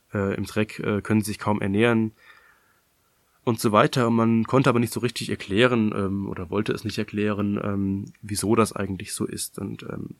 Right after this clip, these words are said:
arm und reich, ähm, hat man dann eben natürlich, ähm, geschaut, wie besteht dann das System und wie kann da,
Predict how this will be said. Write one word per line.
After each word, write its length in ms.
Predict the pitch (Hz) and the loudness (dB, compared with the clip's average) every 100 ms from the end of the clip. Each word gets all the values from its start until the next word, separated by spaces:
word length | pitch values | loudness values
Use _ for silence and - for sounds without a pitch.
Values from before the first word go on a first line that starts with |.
| - - | -14 -2
arm 260 | 104 131 | 2 4
und 240 | 117 101 92 | 2 -2 0
reich, 400 | 95 156 - - | 0 0 -2 -4
ähm, 260 | 120 110 | -2 -2
hat 140 | 120 117 | -2 0
man 140 | 110 | 0
dann 140 | 110 | 0
eben 220 | 107 110 113 | 0 0 -2
natürlich, 520 | 107 113 117 - - | -2 -4 -4 -4 -6
ähm, 320 | 113 110 110 - - - - _ _ | -2 -2 -2 -8 -20 -20 -20 _ _
geschaut, 520 | 120 - 120 120 - - | -6 -2 -2 -2 -6 -18
wie 340 | 120 123 131 117 _ _ - | -6 -2 -2 -2 _ _ -6
besteht 340 | 117 - 139 | -4 0 2
dann 140 | 117 98 | 2 0
das 140 | 92 | -2
System 440 | 95 - - 101 | -6 -6 -2 -2
und 200 | 98 95 | -2 -4
wie 100 | 113 | -4
kann 300 | 110 117 113 | -2 0 2
da, 340 | 110 107 107 | 2 2 0